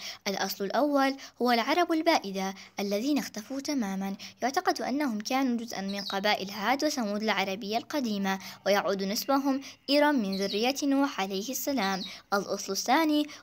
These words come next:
هو العرب العاربة، وهم الذرية التي تنحدر من يعرب ابن يشجب ابن قحطان، ويعودون إلى سام ابن نوح. الأصل الثالث هو العرب المستعربة، وهم الذين تأثروا بالثقافات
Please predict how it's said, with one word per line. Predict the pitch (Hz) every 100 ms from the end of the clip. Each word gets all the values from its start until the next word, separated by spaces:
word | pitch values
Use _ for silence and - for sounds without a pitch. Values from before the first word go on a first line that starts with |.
| -
هو | 214
العرب | 202 196 262 294
العاربة، | 302 285 220 190 202 196 196 - -
وهم | 214 202
الذرية | 196 196 190 233
التي | 269 269 269
تنحدر | 277 240 240 233 226 240 - -
من | 214 220
يعرب | 226 214 214 214 - _ 262
ابن | 285
يشجب | 277 254 262 226 226 - -
ابن | 220 220
قحطان، | 196 190 - 196 196 190 - _
ويعودون | 208 190 220 339 359
إلى | 240 226 202
سام | 196 214 233 247
ابن | 262 277 269
نوح. | 202 196 - - -
الأصل | 202 - 220 226
الثالث | 208 - 285 294 277 - - - 208
هو | 208
العرب | 202 226 277 285
المستعربة، | 285 285 - 196 190 196 196 196 - - 202
وهم | 202 190
الذين | 190 196 233 262
تأثروا | 285 254 262 - 240 262 262 - -
بالثقافات | 208 202 202 202 208